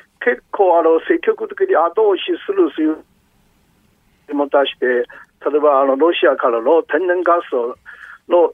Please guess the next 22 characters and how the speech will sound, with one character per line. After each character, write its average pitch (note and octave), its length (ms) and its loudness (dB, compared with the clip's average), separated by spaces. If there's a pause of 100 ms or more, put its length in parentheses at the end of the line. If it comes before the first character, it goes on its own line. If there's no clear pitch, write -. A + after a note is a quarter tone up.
輸 D#3 220 -2
入 F3 140 0
を F3 100 4
ね、 G3 240 -2
大 F3 160 0
量 G3+ 140 0
に F#3+ 60 2
増 F#3+ 260 0
や F#3 100 4 (100)
す - 120 -20
と D#3 60 -4
い D#3+ 40 -2
う E3 60 -2
約 D3 280 -2
束 F#3+ 240 -4
ま F#3 140 -2
で F#3+ 160 0
し - 220 -8
て、 D#3 260 2 (480)
そ G#3 100 2
こ - 160 -2
で、 D#3+ 140 -2